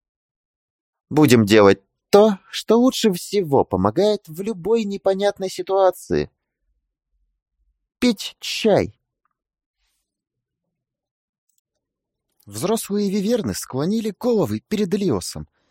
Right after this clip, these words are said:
описали круг почета над разрушенным куполом лабиринта и улетели прочь. Бестеры,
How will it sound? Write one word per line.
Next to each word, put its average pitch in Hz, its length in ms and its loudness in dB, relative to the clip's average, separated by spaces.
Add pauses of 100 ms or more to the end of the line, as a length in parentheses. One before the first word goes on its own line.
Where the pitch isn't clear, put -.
(300)
описали 180 520 -2
круг 143 280 -8
почета 180 440 -4
над 156 160 -4
разрушенным 156 600 -4
куполом 143 500 -6
лабиринта 165 640 -6 (500)
и 226 140 -2
улетели 165 480 -2
прочь. - 480 -4 (1200)
Бестеры, 123 600 -2